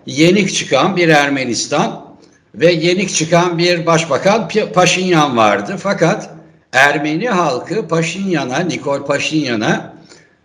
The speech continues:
e, Azerbaycan ve haliyle Türkiye ile kalıcı ve istikrarlı bir barış yapma şansı için,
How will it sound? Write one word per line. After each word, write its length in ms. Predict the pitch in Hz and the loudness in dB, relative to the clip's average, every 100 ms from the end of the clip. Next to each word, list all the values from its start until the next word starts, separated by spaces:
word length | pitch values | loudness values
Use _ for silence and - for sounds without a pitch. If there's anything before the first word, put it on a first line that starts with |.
| _ | _
e, 280 | 127 135 135 | 0 4 6
Azerbaycan 960 | 139 160 165 165 160 165 165 214 247 226 | 4 4 4 4 2 2 2 -2 -2 2
ve 80 | |
haliyle 600 | 180 196 202 180 170 165 | 4 4 2 0 2 0
Türkiye 480 | 165 208 190 170 135 | 0 -8 -6 -2 -2
ile 240 | 147 233 160 | 0 -2 0
kalıcı 760 | 165 165 175 160 190 208 156 | 0 0 0 -2 -2 -2 0
ve 160 | 151 139 | -2 -2
istikrarlı 880 | 156 - 165 160 170 165 165 185 | -4 -4 -6 -2 2 2 2 0
bir 300 | 165 175 160 | 0 0 2
barış 420 | 165 175 190 - 147 | 4 4 4 2 0
yapma 420 | 131 - 123 107 | -2 -2 -4 -2
şansı 500 | - 147 147 - 180 | 2 2 2 -2 -4
için, 600 | 131 - 220 247 - | -6 -4 -2 -4 -8